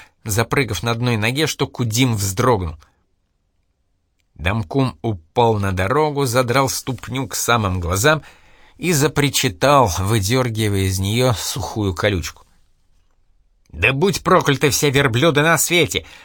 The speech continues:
Да чтобы им никогда не наесться, не напиться! Создали же боги это чудище, чтобы его хищники сожрали вместе с потрохами!» Кудим согнулся пополам, закатившись от смеха.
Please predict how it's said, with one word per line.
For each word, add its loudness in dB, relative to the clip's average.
Да -2
чтобы 2
им 0
никогда 0
не 0
наесться, 0
не -2
напиться! -2
Создали 2
же 2
боги 2
это 0
чудище, -2
чтобы -4
его 0
хищники -6
сожрали 0
вместе -4
с -4
потрохами!» -2
Кудим -4
согнулся -2
пополам, -2
закатившись -4
от -6
смеха. -6